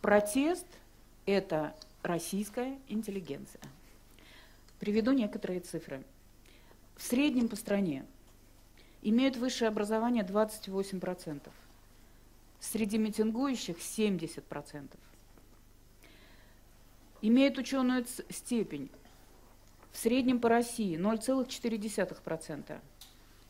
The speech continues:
среди митингующих пять и восемь процентов. Люди умственного труда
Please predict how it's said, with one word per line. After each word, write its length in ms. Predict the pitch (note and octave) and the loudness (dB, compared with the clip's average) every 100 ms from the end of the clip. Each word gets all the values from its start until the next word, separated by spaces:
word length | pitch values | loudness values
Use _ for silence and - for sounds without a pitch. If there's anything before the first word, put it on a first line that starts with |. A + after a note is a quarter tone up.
| - - | -20 -8
среди 260 | G3 G3+ | -6 -2
митингующих 720 | G#3 G#3+ G#3 G#3+ B3+ A#3+ F3+ - | 0 2 2 2 0 -2 -6 -2
пять 320 | G3 F#3 F#3+ | 2 2 0
и 40 | |
восемь 340 | G3+ F3+ - C#3+ | -2 -4 -4 -10
процентов. 520 | D3 - C#3+ - - - - - - - - - - - - - - - - - - - | -10 -12 -14 -16 -18 -20 -20 -20 -20 -20 -20 -20 -20 -20 -20 -20 -20 -20 -20 -20 -20 -6
Люди 280 | G3+ B3+ A#3 | 0 2 4
умственного 420 | C4 B3 A#3+ A#3+ | 2 2 2 2
труда 520 | A#3+ A#3+ A#3+ C4+ C4+ | 2 4 6 6 2